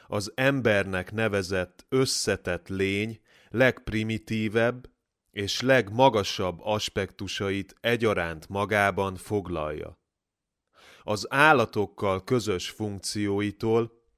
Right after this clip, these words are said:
a táplálkozástól és kiválasztástól kezdve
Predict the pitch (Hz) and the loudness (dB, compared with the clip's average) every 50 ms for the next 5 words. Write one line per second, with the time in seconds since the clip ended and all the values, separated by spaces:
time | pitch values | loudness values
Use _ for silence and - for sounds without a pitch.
0 | _ _ _ _ 98 95 - - 113 113 110 110 - - 110 110 110 107 - - | _ _ _ _ -14 -14 -6 -2 0 2 2 0 0 2 2 2 2 2 0 -2
1 | 113 104 110 113 110 107 107 - - - 117 107 98 92 85 - - - - 131 | -4 -2 0 0 0 0 0 -2 -6 -2 -2 0 0 0 -2 -4 -8 -6 -2 -2
2 | 135 123 117 101 98 92 92 92 - - - - 90 90 87 - - - 95 87 | 0 2 4 2 4 2 0 -2 -4 -6 -6 -4 -4 -4 -4 -6 -8 -8 -8 -8
3 | 87 85 - - 101 98 98 92 95 101 98 104 107 104 - _ | -8 -8 -6 -4 -2 -2 -2 -4 -6 -4 -2 -2 -2 -2 -6 _